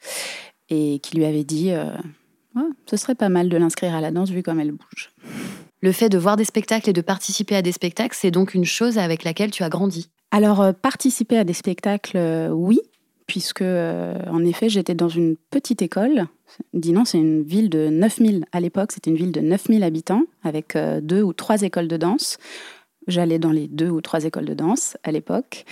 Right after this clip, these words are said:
Speaker 1: Par contre, euh, j'en faisais plus que je n'en voyais. Euh, je suis née plutôt dans une, euh, dans une ville où il n'y avait pas énormément de, de spectacles vivants, en tout cas à destination, euh,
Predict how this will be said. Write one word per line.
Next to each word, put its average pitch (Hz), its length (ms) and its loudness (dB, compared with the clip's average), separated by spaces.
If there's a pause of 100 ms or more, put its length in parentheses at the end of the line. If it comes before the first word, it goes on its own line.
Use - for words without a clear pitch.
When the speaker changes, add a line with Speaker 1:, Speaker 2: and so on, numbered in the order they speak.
(500)
Speaker 1:
Par 190 160 -2
contre, 269 340 2
euh, 185 500 2 (240)
j'en 190 220 2
faisais 208 280 2
plus 254 240 0
que 220 120 2
je 196 100 4
n'en 185 100 4
voyais. 180 380 -2 (1040)
Euh, 190 80 2
je 175 80 -2
suis 180 140 0
née 190 100 4
plutôt 190 340 0
dans 208 160 4
une, 180 240 2
euh, 175 460 -2 (600)
dans 185 220 2
une 180 320 2
ville 196 340 2
où 190 40 4
il 185 40 2
n'y 180 60 4
avait 165 160 0
pas 202 200 0
énormément 190 400 4
de, 170 460 2
de 165 440 -4
spectacles - 560 -2
vivants, 180 360 2
en 208 40 4
tout 190 100 -4
cas 190 160 0
à 170 60 0
destination, 175 880 0
euh, 165 340 -2